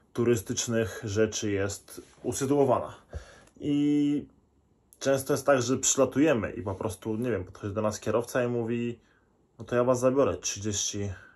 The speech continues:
e, dinarów”. Jest to oczywiście oszustwo, dużo ludzi płaci, bo nie wie, ile powinno kosztować, i wtedy taka taksówka nas wychodzi, słuchajcie,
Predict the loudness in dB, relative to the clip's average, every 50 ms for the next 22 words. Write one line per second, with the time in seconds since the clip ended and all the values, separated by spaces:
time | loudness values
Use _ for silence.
0 | _ _ -14 -12 -10 -8 -8 -8 -8 -8 -8 -4 -2 0 0 2 0 0 -2 -6
1 | -12 -20 _ _ _ -20 -20 -20 _ -20 _ _ _ _ -6 -6 -4 -2 2 0
2 | 0 0 0 -2 -2 -2 0 2 2 2 2 2 -4 -6 -6 -8 -8 -6 -6 -4
3 | -4 -4 -2 -2 -2 -4 -6 -8 -2 2 2 2 4 2 0 -4 -4 -4 -4 -4
4 | -4 -4 -4 -4 -2 -2 -2 -4 -4 -4 -4 -4 -4 -6 -6 -6 -8 -6 -6 -4
5 | -4 -4 -4 -4 -6 -2 2 2 4 4 4 2 0 -10 -18 -20 -20 -20 _ _
6 | -16 -12 -4 0 0 2 2 0 -2 0 0 0 0 -2 -4 -8 -4 2 2 4
7 | 4 4 2 0 0 -4 -4 -2 -2 -2 0 -2 -4 -6 -2 0 0 0 0 0
8 | -4 -4